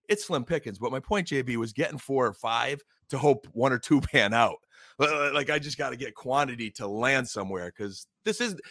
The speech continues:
there's gonna be production there, just like there was this year. It's just a lot has to flesh out,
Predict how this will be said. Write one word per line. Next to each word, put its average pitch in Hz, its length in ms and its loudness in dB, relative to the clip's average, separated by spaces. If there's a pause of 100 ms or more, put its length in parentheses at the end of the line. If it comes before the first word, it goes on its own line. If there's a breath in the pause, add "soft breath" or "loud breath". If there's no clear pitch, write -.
(120 loud breath)
there's 175 140 6
gonna 233 180 6
be 151 100 2
production 113 540 -4
there, 76 200 -10
just 117 180 -10
like 110 160 0
there 101 120 -4
was 92 200 -4
this 87 240 -10
year. 95 320 -2
It's 95 120 -14
just 101 220 -14 (300)
a 113 60 -10
lot 110 520 -2
has 107 220 -8
to 95 100 -18
flesh 92 340 -12
out, 92 220 -8